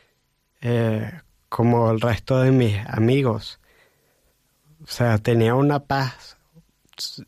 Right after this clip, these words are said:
sentía que todo, todo iba a salir bien, que iba a volver a, al colegio, que iba a volver a poder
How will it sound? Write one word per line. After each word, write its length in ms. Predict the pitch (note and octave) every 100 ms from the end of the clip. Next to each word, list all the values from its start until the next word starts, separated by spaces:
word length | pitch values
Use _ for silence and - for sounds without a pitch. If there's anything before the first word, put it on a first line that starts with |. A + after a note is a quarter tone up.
| _
sentía 520 | - A2+ A2 A2+ A#2 A#2+
que 340 | C#3 C3+ G#2+ G#2
todo, 520 | A#2+ A#2+ C3 C#3+ C3 - - _ _ _ _ _ _ _
todo 300 | - B2+ C#3
iba 240 | C#3 C3+
a 40 | C3
salir 360 | - A2+ A2+
bien, 320 | A2+ C3 C#3 C#3
que 160 | A2+
iba 420 | A2+ A2 A#2+ B2
a 40 | A#2+
volver 500 | A#2 A#2 A2 A#2 A2
a, 180 | A2 C3+ - -
al 320 | D3+ A#2 A2
colegio, 720 | A#2+ A#2+ A#2 C3 A2+ B2 A2+
que 140 | - A2+
iba 300 | A2+ B2 A#2+
a 20 |
volver 460 | A#2 A2+ A2 A2+ A#2
a 360 | A#2+ A#2 C3 - _ _ _ _ _ _
poder 600 | - A#2+ A#2+ A2+ A#2 B2